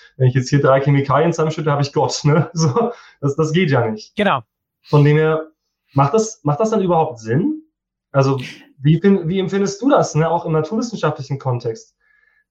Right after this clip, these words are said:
Speaker 1: Ähm, macht das für die Leute dann überhaupt Sinn, über Gott nachzudenken? Oder ist dann diese Aussage nicht richtig, wenn Leute sagen, „Ja gut, wir können's ja nie genau wissen,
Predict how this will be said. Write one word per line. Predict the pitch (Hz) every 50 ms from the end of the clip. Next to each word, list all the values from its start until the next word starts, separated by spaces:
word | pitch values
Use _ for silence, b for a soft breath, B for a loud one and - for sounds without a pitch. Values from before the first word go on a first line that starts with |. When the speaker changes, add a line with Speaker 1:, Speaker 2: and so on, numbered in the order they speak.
| _ -
Speaker 1:
Ähm, | 127 123 127 123 123 123 123 117
macht | 127 135 - 220
das | 208 -
für | - 190
die | 190
Leute | 170 165 165 160 156
dann | 165 156 156
überhaupt | 156 139 139 135 127 113 -
Sinn, | 110 117 139 175 202 220 220
über | 170 147 151 151
Gott | - 139 120 117
nachzudenken? | 113 113 120 135 147 - - - 196 175 190 190 202 202 - - 220 226 226 226 -
Oder | 175 170 175 185 185 185 180 180 180 180 - - _ _ _ _ _
ist | - 170 156 -
dann | 180 170
diese | 170 156 156 147
Aussage | 143 156 170 160 - 170 165 165 160
nicht | 160 160 - - 143
richtig, | 160 156 - 165 156 - 151
wenn | 143 139
Leute | 143 143 139 147
sagen, | 139 131 139 139 143 147 143 143 143
„Ja | 135
gut, | 127 143 156 151 - _ _ _ _ _ _ _ _ _ _ _ _ -
wir | 139 127
können's | 143 151 170 190 170
ja | 180 165
nie | 175 202 208
genau | 185 170 160 147 147 151 127 127
wissen, | 151 147 - - 202 214 220 220 220